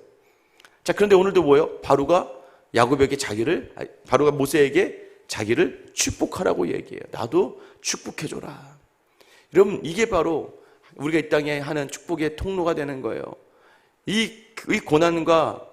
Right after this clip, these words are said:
이 재앙이 왜 왔습니까? 바로의 완고함 때문이에요.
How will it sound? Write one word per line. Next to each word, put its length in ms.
이 200
재앙이 340
왜 120
왔습니까? 480
바로의 540
완고함 600
때문이에요. 720